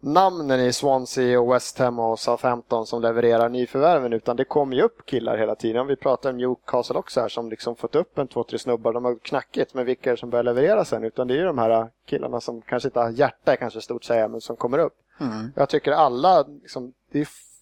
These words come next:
Speaker 1: det är liksom, det kommer inte vara många lag som är så här helt avhängda i januari, utan det kommer vara som tabellen ser ut nu. Det är liksom sex poäng mellan sjätte plats och sextonde plats
Speaker 2: Mm.
Speaker 1: så här långt in. Det är ju för att det är en jämnare liga.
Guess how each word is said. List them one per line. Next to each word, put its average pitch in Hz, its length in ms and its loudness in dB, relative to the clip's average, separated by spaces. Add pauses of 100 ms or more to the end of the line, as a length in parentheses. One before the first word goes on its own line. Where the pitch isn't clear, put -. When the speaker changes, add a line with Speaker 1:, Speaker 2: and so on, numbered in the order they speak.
(120)
Speaker 1:
det 160 200 2
är 175 40 -2
liksom, 135 400 -6 (180)
det 160 80 2
kommer 196 260 0
inte - 180 -2
vara 156 440 6
många 170 400 2
lag 127 320 4
som 135 120 -8
är 123 40 -2
så 117 100 -4
här 107 60 -4
helt 120 220 2
avhängda 123 800 2
i 123 120 -2
januari, 127 600 2
utan 127 180 -4
det 120 60 -4
kommer 131 240 -2
vara 170 200 2
som 147 200 -10
tabellen 120 420 -2
ser 117 100 -4
ut - 180 -4
nu. - 80 -2
Det 120 180 2
är 180 40 -2
liksom 120 380 -2 (680)
sex - 360 0
poäng 160 400 4
mellan 127 340 2
sjätte - 440 -2
plats - 360 -2
och 127 60 -6
sextonde 156 580 -2
plats - 440 -8 (260)
Speaker 2:
Mm. 113 200 -2
Speaker 1:
så 143 80 2
här 127 160 6
långt 123 220 -2
in. 147 280 0
Det 135 80 -2
är 135 40 0
ju 160 80 2
för - 120 0
att - 80 -6
det 143 60 0
är 123 40 0
en 113 60 -4
jämnare 110 380 -2
liga. 110 280 -2